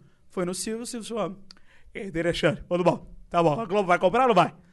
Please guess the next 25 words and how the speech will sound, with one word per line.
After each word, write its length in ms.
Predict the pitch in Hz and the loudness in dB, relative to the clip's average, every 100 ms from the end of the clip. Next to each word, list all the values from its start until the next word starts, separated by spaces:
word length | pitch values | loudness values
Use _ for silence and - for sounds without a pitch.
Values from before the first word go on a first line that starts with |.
| _ _ - | _ _ 0
"Ah, 180 | 233 254 | 2 2
não 80 | |
vai 140 | 226 240 | 2 0
comprar, 300 | 240 240 233 | 2 2 2
a 100 | 185 | 2
gente 260 | 180 - | -4 -10
tá, 260 | - 220 208 | -4 -2 -2
tá 200 | 202 208 | -2 -4
fazendo, 260 | 196 196 202 | -4 -6 -6
você 120 | 208 | -2
tem 100 | 240 | 0
alguma 160 | 214 208 | 2 0
oferta?" 340 | - 220 208 - | 2 2 0 -6
"É, 240 | 190 160 | -2 -2
não, 220 | 190 277 - - - - - | -2 -6 -10 -20 -20 -20 -6
eu 160 | 170 165 | 0 2
não 80 | |
vou, 220 | 156 170 156 | 4 4 4
eu 60 | |
vou 120 | 151 269 | 0 -2
pagar 300 | 190 185 170 | 0 2 2
menos 160 | 208 | 2
que 60 | 208 | 2
a 40 | |
Globo. 320 | 165 156 190 | 2 2 0